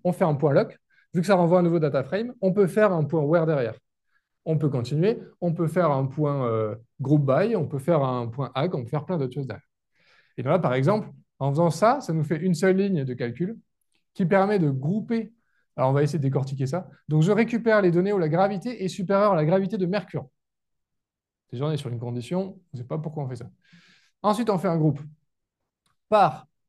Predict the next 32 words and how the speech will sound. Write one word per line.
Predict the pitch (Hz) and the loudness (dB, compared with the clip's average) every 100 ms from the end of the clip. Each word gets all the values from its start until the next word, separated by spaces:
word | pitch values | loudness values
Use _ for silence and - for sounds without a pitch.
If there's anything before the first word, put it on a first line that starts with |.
| _ _ | _ _
la, | 160 156 165 156 151 143 135 143 | 0 4 6 6 4 4 0 -2
le | 156 143 139 135 131 | -4 -4 -2 0 0
demi-grand | 127 226 247 208 190 185 | 0 0 0 0 0 -2
axe | 165 - - | -6 -10 -4
en | 143 | 0
unité | 196 196 190 | 0 0 -2
astronomique | 156 - 143 202 - _ _ _ - | -2 -4 -6 -6 -10 _ _ _ -4
avec | 151 170 | 0 2
des | 160 156 | 4 2
bins | 202 202 | 2 0
entre | 180 156 | -2 -2
zéro, | 147 185 190 185 | 0 2 2 0
cinq | 175 147 | -4 -8
et | 123 | -6
quarante. | 117 123 220 226 _ _ _ _ _ | -4 -4 -6 -10 _ _ _ _ _
On | 214 233 | -4 -4
prend | 226 233 214 | -2 -2 0
seulement | 208 196 185 | 0 0 2
le | 165 | 2
rayon | 151 147 | 2 2
moyen | 143 143 196 247 | 2 2 0 0
et | 185 | -4
puis | 151 190 | -4 -2
on | 160 | 0
agrège | 170 160 185 240 - | 2 2 2 0 -2
pour | 170 | -2
avoir | 160 160 156 | 0 2 2
la | 233 | 2
moyenne | 214 175 214 262 233 | 2 0 -2 -4 -4
et | |
l'écart | 226 196 151 | -2 -2 -4
type. | - | -8